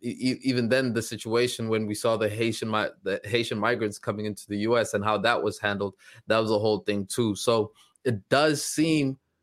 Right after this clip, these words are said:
like this wave of, um, this,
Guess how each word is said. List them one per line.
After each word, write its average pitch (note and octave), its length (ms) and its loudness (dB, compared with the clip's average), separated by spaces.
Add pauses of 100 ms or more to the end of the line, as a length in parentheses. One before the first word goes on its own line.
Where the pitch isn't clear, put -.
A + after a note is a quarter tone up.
like A#2 480 0 (260)
this B2 340 0
wave B2+ 680 0 (100)
of, A#2 500 0 (360)
um, G#2+ 760 0
this, A#2 300 -2